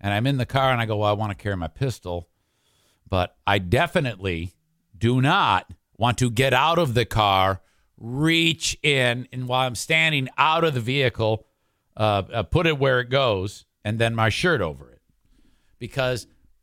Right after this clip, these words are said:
what I am aware of is I know that some people might freak out at that. So I always do it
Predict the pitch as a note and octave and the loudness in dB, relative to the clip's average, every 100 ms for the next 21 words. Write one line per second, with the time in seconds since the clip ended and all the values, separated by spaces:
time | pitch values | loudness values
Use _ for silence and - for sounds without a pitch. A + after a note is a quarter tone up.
0 | _ - C3 D3 D3 F3 F3 D3 C#3 A#3 | _ -2 2 4 4 4 2 2 2 2
1 | B3+ D#3 B2+ C3+ D3 C3 C#3+ C#3+ G3+ A3+ | 2 2 2 2 2 2 2 2 2 2
2 | F3+ E3+ D3+ C#3+ - - D#3 D#3+ E3 C#3+ | 2 2 2 0 -2 -2 0 0 0 0
3 | C3 C3 C#3 C3+ - _ _ _ _ _ | 2 2 0 0 -8 _ _ _ _ _
4 | _ _ _ - B2+ C#3 C#3+ - E3 D#3 | _ _ _ -4 0 0 0 -2 0 0
5 | F#3+ A3+ A3 A2+ - B1+ - _ _ _ | 2 2 2 0 -2 -12 -16 _ _ _
6 | _ _ _ _ _ _ _ - C3+ C3 | _ _ _ _ _ _ _ -10 -2 2
7 | D#3+ G3 F#3+ D#3 - D#3+ D#3+ | 2 4 2 0 0 0 0